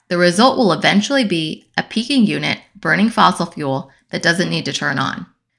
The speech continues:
That's it for today. On next week's episode, I'll be discussing some recent news from the residential solar installation market. Be sure to subscribe so you don't miss it. And we love feedback, so please rate and review this podcast to help more listeners find us.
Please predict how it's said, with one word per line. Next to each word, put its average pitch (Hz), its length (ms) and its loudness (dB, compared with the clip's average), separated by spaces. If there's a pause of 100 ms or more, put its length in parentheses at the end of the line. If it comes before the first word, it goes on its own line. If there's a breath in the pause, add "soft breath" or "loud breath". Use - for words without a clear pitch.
(260)
That's 226 240 2
it 359 80 0
for 302 120 -2
today. - 420 0 (200)
On 208 160 6
next 262 260 6
week's - 220 -2
episode, 165 600 0
I'll 180 100 4
be 180 100 2
discussing 175 520 -2
some 160 240 -6
recent 214 320 -2
news 160 340 0
from 165 240 -8
the - 60 -6
residential 208 520 2
solar 160 340 -2
installation 180 600 -4
market. - 400 -6 (540 soft breath)
Be 180 120 6
sure 185 220 4
to 269 140 0
subscribe 302 560 0
so - 120 -2
you 175 60 0
don't 202 180 2
miss 269 180 0
it. - 140 0 (840)
And 233 160 8
we 269 80 8
love 294 200 8
feedback, - 640 0
so - 160 -2
please 254 380 -2
rate 196 180 4
and 247 100 6
review 233 200 4
this 254 200 0
podcast 165 640 2
to 160 60 -6
help 160 240 0
more 208 180 4
listeners 175 440 -2
find 220 340 0
us. - 220 -18